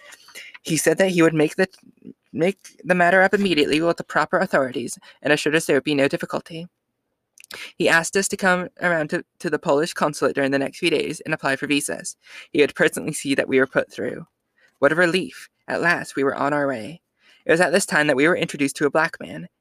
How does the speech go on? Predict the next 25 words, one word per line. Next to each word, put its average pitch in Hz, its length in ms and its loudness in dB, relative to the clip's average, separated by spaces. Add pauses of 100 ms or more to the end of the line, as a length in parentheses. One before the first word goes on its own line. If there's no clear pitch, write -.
a 139 60 2
West 139 220 4
African 202 340 -4
poet 139 300 -2
and 147 100 -8
editor 151 320 -4
of - 140 -8
the 170 160 -10
Af-, 151 160 -8 (100)
and 151 140 -6
the - 100 -4
English 175 260 -2
edition 160 300 -2
of - 120 -6
the 165 80 -2
World 139 280 2
Peace - 300 -4
Ma-, - 180 -4
Movement 156 320 -2
magazine, 101 500 -10 (300)
which - 140 -4
was 175 100 -6
published 127 300 0
in 127 80 -6
Paris. - 520 -8